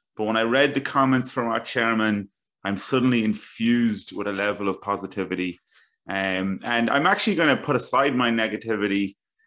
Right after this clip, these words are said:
and, um, um, I think we've a cracking chance. I mean, the season is definitely recoverable, and, um, it, it's all go from here. So we're gonna push on, and, um, we're gonna, we're gonna, uh, beat the odds.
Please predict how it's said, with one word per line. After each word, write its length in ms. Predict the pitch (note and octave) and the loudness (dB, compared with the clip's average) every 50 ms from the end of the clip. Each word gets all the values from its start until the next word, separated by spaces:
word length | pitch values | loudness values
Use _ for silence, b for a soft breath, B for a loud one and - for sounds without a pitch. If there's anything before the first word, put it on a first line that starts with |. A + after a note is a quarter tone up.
| _ _ _ _ - | _ _ _ _ -4
and, 580 | G#2+ G#2+ A2 G#2+ G#2+ G#2+ G#2+ G#2+ G#2 G2 - | -2 0 0 0 0 0 0 0 -2 -2 -4
um, 720 | F#2+ F2+ G#2+ G#2+ G#2+ G#2+ G#2+ G#2+ G#2+ G#2+ G#2+ G#2 G#2+ G#2 | -6 -6 -4 -2 -2 0 0 0 0 0 0 0 0 0
um, 320 | G2 F#2 F#2+ G2 G2+ G2 F#2 - - | 0 -2 -4 -4 -4 -6 -8 -8 -6
I 160 | - A2+ A#2 | -4 -4 -2
think 180 | A#2 C3+ A#2+ | -2 -4 -4
we've 120 | G#2+ G#2+ F#2+ | -4 -6 -8
a 80 | G2+ | -8
cracking 500 | - - - C3 C#3+ F#3 F3+ - C3+ A2+ | -8 -4 -2 0 0 0 0 0 0 0
chance. 580 | G2 - G2+ F#2 G#2+ C3 C3 - - - - - - | 0 0 -2 -2 -2 -4 -6 -8 -12 -14 -14 -12 -10
I 60 | G#2 | -8
mean, 160 | G#2 G#2 G#2 G2+ | -6 -6 -6 -6
the 60 | - | -6
season 600 | - - - D3 F#3 G3+ D#3+ C3+ B2 G#2+ G#2 E2+ | -8 -4 -2 0 0 0 2 2 4 2 2 2
is 200 | F#2 G2 G2 - | 0 -4 -4 -2
definitely 480 | - - B2+ D3 C#3 - - A#2+ G#2+ | -2 -2 -2 -2 -2 -4 -4 -2 -2
recoverable, 840 | G2 F#2 F#2+ - - D3+ E3+ C#3+ A2+ G2 F2 D#2+ F#2 G#2 C#3 - b b b b b b b b b b | -2 -2 -4 -2 0 0 2 2 2 0 2 0 0 0 -2 -4 b b b b b b b b b b
and, 360 | - A2+ A#2 A#2 A#2+ B2 B2 A2 | -6 -2 0 0 0 0 0 0
um, 60 | - | 0
it, 560 | B2+ C3 C3+ C3 B2+ - - - C#3+ D3 - | 2 4 4 2 2 0 -2 -2 0 0 2
it's 120 | D#3 D3 G3+ | 2 2 4
all 180 | G#3 A#3+ A3+ | 4 4 4
go 240 | - - G3 G#3 A#3+ | 4 4 6 6 6
from 240 | A3+ - E3 C3 A#2 | 4 2 2 2 2
here. 220 | C3+ D#3+ E3 C3+ | 4 4 2 2
So 120 | - - A#2 | 2 0 -2
we're 80 | B2 | -2
gonna 140 | C#3+ F3+ E3+ | 0 0 0
push 400 | - - - - F3+ G3 - - | -2 0 0 0 0 2 2 2
on, 400 | C#3 A2+ A2 A#2+ C#3 D#3 D3+ - _ _ _ _ _ _ _ | 2 4 4 4 2 0 -2 -8 _ _ _ _ _ _ _
and, 240 | - B2 C3 C3 C3 | -2 0 2 4 4
um, 520 | C3+ C3+ C3+ C#3 C3+ C3+ C3+ C3+ C3 B2+ C3 b b b b _ - | 4 6 6 4 4 4 4 2 0 -2 -4 b b b b _ -2
we're 100 | C3 C#3 | 0 2
gonna, 220 | D#3 D#3 D#3 - - | 2 2 2 0 0
we're 120 | C#3+ D3+ | 0 0
gonna, 460 | D3 D#3+ D#3 D#3 D#3 D3+ D3+ D3 C#3+ - - - - - | 0 0 2 2 2 2 2 0 -2 -4 -8 -12 -10 -4
uh, 260 | G#2 C#3+ C#3+ C#3+ C#3+ | -2 -2 0 0 -2
beat 260 | C3+ B2+ C3 E3 - | -2 -4 -6 -6 -2
the 100 | - E3 | 0 0
odds. 400 | F#3+ G#3 G3+ B2 - - - - | 2 2 0 -2 -6 -12 -16 -20